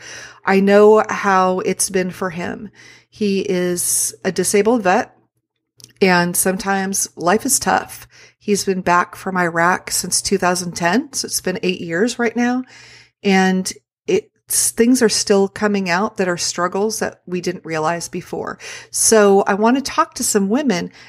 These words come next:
and let them share with you what life is like for women and for moms who are serving in the military. I think that's really important because, again, it's something that we don't really talk about very often. People assume there's not a lot of women in the military,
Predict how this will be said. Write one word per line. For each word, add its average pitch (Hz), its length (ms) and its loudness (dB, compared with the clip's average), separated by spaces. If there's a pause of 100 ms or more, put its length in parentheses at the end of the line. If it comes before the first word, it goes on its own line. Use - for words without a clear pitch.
and 208 140 4
let 262 140 4
them 269 180 2
share 247 320 0
with 226 240 -2
you 180 380 -4
what 202 360 2
life 185 300 0
is 180 160 -4
like 175 480 0 (520)
for 196 220 0
women 226 420 4
and 180 220 -4
for 180 380 -8
moms 185 960 0
who 214 140 2
are 185 100 2
serving 180 380 -2
in 175 80 -8
the 175 80 -8
military. 170 500 -4
I 175 60 -2
think 214 180 -6
that's 277 240 -6
really 370 220 4
important 202 680 -2 (480)
because, 240 360 0
again, 269 280 2
it's 240 180 -2
something 285 260 0
that 294 100 0
we 240 100 2
don't 220 180 4
really 247 200 2
talk 190 240 -4
about 226 240 0
very 233 220 0
often. 233 260 -2
People 214 300 0
assume 185 340 -2
there's 180 220 -2
not 170 160 -2
a 202 40 0
lot 277 220 0
of 302 60 -6
women 294 240 -4
in 294 100 -6
the 285 80 -6
military, 294 640 -4